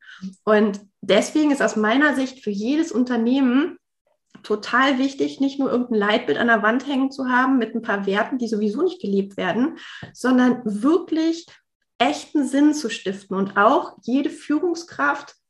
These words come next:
hat aus meiner Sicht die Aufgabe zu gucken, dass die Mitarbeiter auch so eingesetzt werden, dass sie nach ihren Stärken arbeiten können und dass die eben auch wirklich, ähm,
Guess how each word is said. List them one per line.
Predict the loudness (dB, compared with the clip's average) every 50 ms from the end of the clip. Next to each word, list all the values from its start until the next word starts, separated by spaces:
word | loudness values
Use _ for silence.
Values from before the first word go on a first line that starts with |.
| _ _ _
hat | -6 -2 0
aus | 2 2 2
meiner | 2 2 4 4 2
Sicht | 2 0 -2 -4
die | -4 -2
Aufgabe | 2 2 2 2 0 0 0 0 0 0
zu | -2 -4 -8 -12 -10
gucken, | -8 -8 -6 -4 -2 -2 -2 -2 -4 -6 -12 -18 -20 -20 -20 _ _
dass | -12 -10 -6
die | -2 0
Mitarbeiter | 0 0 2 0 0 0 0 -2 -2 0 0 0 0 0
auch | -2 -2
so | -4 -6 -6 -6 -4
eingesetzt | -2 0 0 2 2 2 0 -2 -4 -4 -6 _
werden, | 0 2 2 2 2 0
dass | -2 -4
sie | -6 -6
nach | -4 -4
ihren | -4 -4 -2 -2 -2
Stärken | -4 -6 -4 -2 -2 0 0 -2 -4 -2
arbeiten | -2 0 0 0 0 -2 -4 -6 -8
können | -8 -4 -4 -2 -2 -2 -4 -8 -14 -20 -20 -20 _ _ -2
und | 0 0 0
dass | 0 -4 -6
die | -6 -4 -2
eben | -2 -2 -2 -2
auch | -2 -2 -2 -4 -4 -2
wirklich, | 0 0 0 0 -2 -2 -2 -2 -6 -14 _ _ _ _ -6
ähm, | -2 -2 0 0 -2 -2 -6